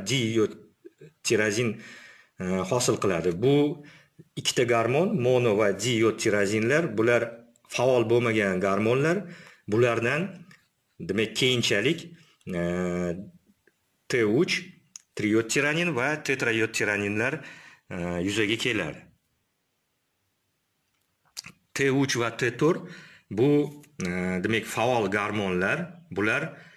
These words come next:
organizmimizda modda almashuvini regulyatsiya qilishda ishtirok etadi. Demak, oqsil, e, e, yog'lar, uglevodlar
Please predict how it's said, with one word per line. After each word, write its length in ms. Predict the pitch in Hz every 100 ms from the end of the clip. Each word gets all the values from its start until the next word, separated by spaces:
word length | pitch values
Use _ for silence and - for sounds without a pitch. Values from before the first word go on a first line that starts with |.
| - -
organizmimizda 800 | 107 113 110 107 107 104 98 135
modda 380 | 117 107 110 123
almashuvini 640 | 117 107 - 113 104 117 110
regulyatsiya 480 | 104 113 123 - 104
qilishda 320 | 98 - 123 131
ishtirok 340 | - 110 98 82
etadi. 320 | - 80 85
Demak, 220 | 98 98 - - -
oqsil, 540 | 120 120 - 117 110 104 - - - - _
e, 120 | 90 90 90 90 90 92 92 92 - - - 117
e, 40 | 90 90 90 85 90
yog'lar, 580 | 113 120 117 110 110 117
uglevodlar 640 | 113 117 107 113 110 113